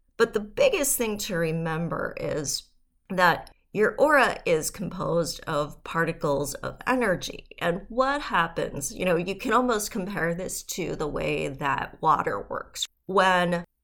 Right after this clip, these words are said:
we condense the water particles tightly together, it's almost like a layer of ice, right? It is our aura becoming very protective, a shell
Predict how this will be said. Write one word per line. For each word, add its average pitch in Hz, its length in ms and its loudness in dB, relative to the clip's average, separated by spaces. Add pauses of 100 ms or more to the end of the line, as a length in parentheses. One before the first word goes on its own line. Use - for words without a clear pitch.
we 202 400 -2
condense 208 840 0
the 160 160 2
water 151 460 0
particles - 880 -6
tightly 175 840 -2
together, 143 960 -6 (200)
it's 185 280 -4
almost 175 440 2
like 151 200 -2
a 151 80 0
layer 135 360 -4
of 156 160 -4
ice, - 440 -2
right? 156 340 -2
It 151 180 -2
is 165 300 0 (380)
our 156 220 0
aura 156 340 0
becoming 147 640 -6
very 139 260 -4
protective, 208 880 -6
a - 140 -6
shell - 760 -2